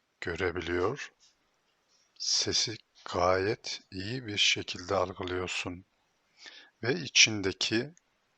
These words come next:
hislerini adeta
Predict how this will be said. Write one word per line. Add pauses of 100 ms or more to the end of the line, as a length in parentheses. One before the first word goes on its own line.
(880)
hislerini (1040)
adeta